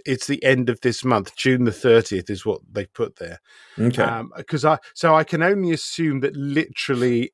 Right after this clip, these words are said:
Speaker 1: <clears throat> it's taken longer for the boat with, to arrive from India. Uh, who knows? Maybe the Suez Canal was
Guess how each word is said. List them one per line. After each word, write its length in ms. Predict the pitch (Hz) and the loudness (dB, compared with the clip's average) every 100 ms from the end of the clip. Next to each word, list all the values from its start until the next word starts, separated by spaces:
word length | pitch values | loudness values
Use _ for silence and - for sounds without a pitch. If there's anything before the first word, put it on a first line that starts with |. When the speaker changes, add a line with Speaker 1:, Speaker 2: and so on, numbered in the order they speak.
| - | -6
Speaker 1:
<clears throat> 280 | 135 135 - | -4 -4 -4
it's 360 | 143 - - - | -4 -4 -8 -6
taken 500 | 147 127 131 117 120 | -4 -2 0 0 2
longer 340 | 127 123 113 | 2 2 -2
for 200 | - 123 | -2 -2
the 140 | 107 95 | -2 -2
boat 180 | - 123 151 _ - - | 0 0 0 _ -20 -14
with, 440 | 139 120 120 113 131 | -10 -6 -6 -8 -12
to 180 | - 123 | -2 2
arrive 640 | 117 127 120 113 117 - - | 2 4 4 4 2 -4 -12
from 340 | - 131 113 | 0 0 2
India. 500 | 120 110 95 113 131 - - - - _ | 2 0 0 2 2 0 -20 -20 -20 _
Uh, 220 | - 120 117 - - | -4 -2 -2 -4 -4
who 140 | 131 | -2
knows? 400 | 117 113 113 104 | 0 0 0 -2
Maybe 240 | 117 113 110 | -4 -2 -4
the 80 | |
Suez 400 | 104 - 117 110 | -6 -4 -2 -2
Canal 320 | - 117 113 113 | -2 -4 -2 -2
was 140 | 107 | -4